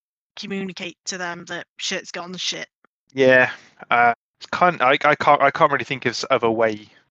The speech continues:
Speaker 2: to
Speaker 1: No.
Speaker 2: utilize him,
Speaker 1: If only there were,
Speaker 2: so
Speaker 1: like, mobile phones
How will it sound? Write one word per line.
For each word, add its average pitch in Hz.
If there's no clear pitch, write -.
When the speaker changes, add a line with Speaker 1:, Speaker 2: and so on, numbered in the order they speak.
Speaker 2:
to -
Speaker 1:
No. 110
Speaker 2:
utilize 107
him, 104
Speaker 1:
If -
only 349
there 359
were, 320
Speaker 2:
so 294
Speaker 1:
like, 285
mobile 262
phones 175